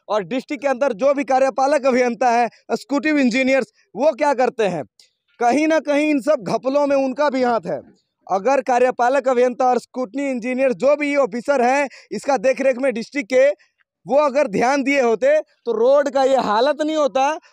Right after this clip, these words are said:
और रोड के मे-, मेंटेनेंसी के नाम पे ये पैसे उगाही करने का नौटंकी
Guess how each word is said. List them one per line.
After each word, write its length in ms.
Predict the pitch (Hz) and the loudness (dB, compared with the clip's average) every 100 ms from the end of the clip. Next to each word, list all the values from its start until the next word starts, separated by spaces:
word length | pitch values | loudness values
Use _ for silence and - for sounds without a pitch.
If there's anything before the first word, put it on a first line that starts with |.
| - | -6
और 140 | 233 | -2
रोड 260 | 233 294 285 | 2 2 2
के 180 | 294 294 | 0 0
मे-, 540 | 262 262 240 214 135 - _ 214 | 2 -2 -4 -12 -16 -20 _ -4
मेंटेनेंसी 680 | 262 262 262 277 233 302 | -2 0 0 0 -2 -2
के 100 | 285 | 0
नाम 240 | 254 269 240 | 0 0 0
पे 240 | 262 302 302 - - | 2 2 0 -8 -6
ये 120 | 240 | -4
पैसे 380 | 269 262 269 302 | 0 0 0 0
उगाही 280 | 277 262 247 | 2 2 0
करने 320 | 247 233 247 | 0 0 0
का 180 | 262 269 | 0 0
नौटंकी 540 | 254 240 240 233 320 | 0 -2 -4 -2 0